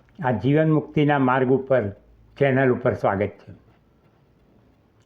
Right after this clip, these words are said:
ભય અને ચિંતા, આ બેમાંથી મુક્ત થવું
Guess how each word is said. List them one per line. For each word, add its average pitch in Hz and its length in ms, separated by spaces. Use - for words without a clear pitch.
ભય 151 300
અને 247 200
ચિંતા, 190 520
આ 175 140
બેમાંથી 226 420
મુક્ત 196 300
થવું 170 520